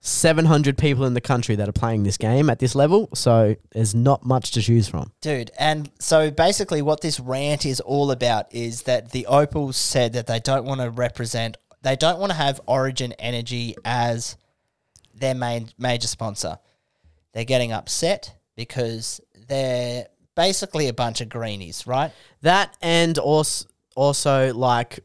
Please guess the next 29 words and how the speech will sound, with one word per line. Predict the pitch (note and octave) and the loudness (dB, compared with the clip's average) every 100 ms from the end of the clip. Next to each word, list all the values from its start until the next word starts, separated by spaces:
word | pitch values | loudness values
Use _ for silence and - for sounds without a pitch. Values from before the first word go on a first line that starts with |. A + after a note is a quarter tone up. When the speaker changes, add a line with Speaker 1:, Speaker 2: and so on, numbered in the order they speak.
| _ | _
Speaker 1:
fucking, | - - F3 D#3 - C#3 | -8 0 2 2 0 -2
like, | B2+ - | -2 -4
fifty | - - - E3+ - C#3+ | -10 -6 -2 -2 -2 -4
years | B2 B2 B2 G#2+ | 0 2 0 0
ago, | G#2 G#2 F#2+ F#2 _ _ _ _ _ | -2 -2 -4 -8 _ _ _ _ _
the, | A2 A#2+ A#2 A2 _ | -6 -2 -2 -4 _
the | - | -6
person | B2 - D3+ C#3+ C#3+ | 0 2 2 0 -4
who | C3+ | -2
originally | A2+ A#2+ A#2+ A#2+ - | -2 -4 -4 -4 -2
owned | A#2+ A#2+ | -4 -2
the | A2 | -6
company | - A2+ G2+ A2 A2 | -6 -6 -4 -6 -6
said | G#2 - A2 G2+ | -6 -4 -4 -2
something | B2 A2+ - G#2+ | -6 -6 -8 -10
about | G2 G2 F#2 - | -8 -6 -6 -2
they | G2+ | 0
want | G2+ F#2+ - - | 0 -2 -6 -6
the | G#2 | -2
Indigenous | G2 F#2+ F2 F#2 - | -2 -4 -4 -4 -2
Australians | F2 - F2 F2 D#2+ | -2 -2 -2 -2 -6
to | D#2+ | -6
be | F2 | -6
sterilised | - F2+ F2 F2+ F2 F2 | -4 -4 -2 -2 -2 -4
out | E2 E2 | -4 -6
of | |
existence | F2 F2 E2+ - E2+ | -8 -8 -10 -10 -10
or | E2+ | -8
something. | - F2 - | -8 -8 -12